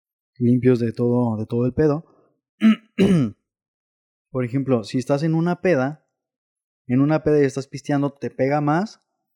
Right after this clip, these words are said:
Yo digo que sí, porque estás en la peda y con el alcohol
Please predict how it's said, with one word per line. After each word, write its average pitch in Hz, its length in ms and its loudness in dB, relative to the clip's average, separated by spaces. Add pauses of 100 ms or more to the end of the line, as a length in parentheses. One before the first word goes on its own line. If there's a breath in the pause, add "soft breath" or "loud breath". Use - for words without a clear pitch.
(340)
Yo 156 160 2
digo 196 260 0
que 131 140 -10
sí, 202 420 -6 (720)
porque 117 1200 0
estás 127 260 0
en 151 100 2
la 147 140 -2
peda 135 440 2
y 123 420 -4
con 117 180 -6
el 117 120 -6
alcohol 123 600 -2